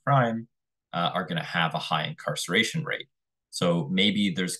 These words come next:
some kind of, um, omitted variable bias here that's gonna cause both of these things to be high at the same time. You know, there's also the perspective that, yeah, maybe the rate of, uh, incarceration has nothing to do with violent crimes.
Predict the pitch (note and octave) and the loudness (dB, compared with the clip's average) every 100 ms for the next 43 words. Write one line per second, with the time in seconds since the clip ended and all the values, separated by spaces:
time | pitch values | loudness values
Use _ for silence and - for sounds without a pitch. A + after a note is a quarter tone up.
0 | - - G#2 F#2 G2 F2+ F2 E2+ D2+ E2 | -4 0 0 2 0 2 0 0 0 2
1 | D#2+ E2 - _ _ _ _ _ F#2 F#2 | 0 -2 -6 _ _ _ _ _ -4 -2
2 | F2+ E2+ F2 F2 E2+ E2+ E2 D#2 D#2 - | 0 0 2 2 2 2 4 2 -2 -2
3 | D#2+ D#3 D#3+ _ _ _ - E2 - E2+ | 0 0 -4 _ _ _ -10 -8 -4 -6
4 | - E2+ D#2+ - F#2+ E2 E2 F2 - E2+ | 0 0 0 2 0 0 -4 -4 -2 -2
5 | D#3+ - - E3+ - E3 - - - D#2 | -4 -6 -8 -8 -2 -2 -2 -4 -6 -6
6 | D2+ G2 G#2 C3 C#3 - _ _ _ _ | -4 2 4 4 2 0 _ _ _ _
7 | - F2+ F#2+ G#2+ G#2 G#2 G#2+ G2+ - G2+ | -8 -4 2 4 4 0 -6 -6 0 0
8 | - C#3+ G3 F#2+ - G#2 A2+ E2+ E2+ F#2 | 0 2 4 4 2 2 2 2 0 -2
9 | F#2+ F2 - F2+ F2 E2+ F2 - F2 E2+ | -2 -6 -10 -8 -6 -2 -2 -2 -6 -6
10 | - - E2 D2+ D2+ - - F2 - E2 | -12 -8 -6 -4 -6 -8 -4 -4 -2 -4
11 | E2 E2 E2+ E2+ F2 G#2+ F2 E2+ D#2 D#2+ | -4 -4 -4 0 0 0 -4 -4 0 2
12 | D#2 D2+ - D#2+ D2 A2 C#3+ | 2 -2 -2 0 2 2 0